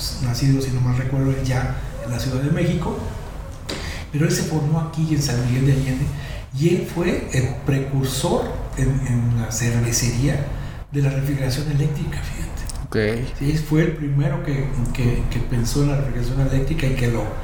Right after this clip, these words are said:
Speaker 1: implementó. Sensacional. Y él siempre fue un precursor y entonces él dirigía todo, toda la zona del Bajío y fue de las trece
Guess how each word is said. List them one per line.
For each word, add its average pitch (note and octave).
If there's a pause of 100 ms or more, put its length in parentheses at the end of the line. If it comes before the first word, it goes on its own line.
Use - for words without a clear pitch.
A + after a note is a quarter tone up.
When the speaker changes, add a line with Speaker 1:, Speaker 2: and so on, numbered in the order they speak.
(240)
Speaker 1:
implementó. A#2 (540)
Sensacional. B2+
Y D3
él -
siempre D#3+
fue D#3
un -
precursor D3+
y D3
entonces D3 (300)
él C#3+
dirigía D3+
todo, C#3+ (220)
toda C#3+
la C#3+
zona D3
del D3
Bajío E3 (520)
y C#3
fue D3+
de D#3+
las - (100)
trece D#3+